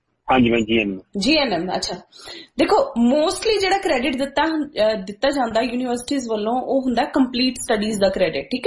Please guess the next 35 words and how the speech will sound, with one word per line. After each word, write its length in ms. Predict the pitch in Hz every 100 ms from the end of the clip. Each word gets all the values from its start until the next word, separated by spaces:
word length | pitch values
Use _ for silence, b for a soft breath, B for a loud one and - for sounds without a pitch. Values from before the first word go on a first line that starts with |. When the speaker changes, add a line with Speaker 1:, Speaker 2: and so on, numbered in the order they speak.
| 427
Speaker 2:
ਹੈ। 80 | - - B B B B B 208
ਬਾਕੀ, 580 | 202 233 - 330 339 -
ਅਹ, 60 | 262
ਜਿਹੜੀ 220 | 214 320
ਇਨਕੰਪਲੀਟ 640 | - 269 277 302 302 320
ਸਟੱਡੀ 340 | 311 - 254 262
ਦਾ 100 | 277
ਕੋਈ 140 | 302
ਕ੍ਰੈਡਿਟ 400 | 277 254 220 269
ਹੋਏਗਾ 380 | 247 214 233 277
ਕਿ 200 | 285 285
ਨਹੀਂ, 380 | 254 254 254 254
ਇਸ 80 | 247
ਬਾਰੇ 160 | 220 247
ਦੱਸਣਾ 300 | 226 240 262
ਬੜਾ 160 | 233 240
ਮੁਸ਼ਕਿਲ 480 | 226 208 - 226
ਆ, 100 | 185 - - B B B B -
ਕਿਉਂਕਿ 260 | - 254
ਜਿਹੜੀ, 340 | 269 320 330 -
ਅਹ, 100 | 226
ਨਰਸਿੰਗ 520 | 240 233 - 359 392
ਦੇ 80 | 349
ਵਿੱਚ, 340 | 311 277 302
ਅਹ, 640 | 294 285 - 233 233 233 - - _ _ -
ਅਹ, 40 | 233
ਜਿਹੜੀ 220 | 233 320
ਐਡਮਿਸ਼ਨ 360 | 285 269 277 -
ਕੰਪੀਟੀਟਿਵ 540 | 233 269 269 262 254
ਹੋਈ 200 | 233 233
ਹੋਈ 260 | 214 220 196
ਹੈ 80 |
ਇਸ 80 | 185 -
ਟਾਈਮ 220 | 185 175 175 _ -
ਤੇ 140 | 160